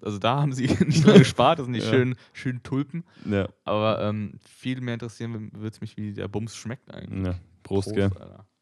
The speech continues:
Speaker 2: Holy shit.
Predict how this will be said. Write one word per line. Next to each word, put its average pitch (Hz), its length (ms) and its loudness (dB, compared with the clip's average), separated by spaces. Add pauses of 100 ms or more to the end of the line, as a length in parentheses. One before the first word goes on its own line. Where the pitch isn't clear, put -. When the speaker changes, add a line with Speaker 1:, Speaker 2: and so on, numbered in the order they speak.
(3750)
Speaker 2:
Holy 113 560 -4
shit. - 300 -8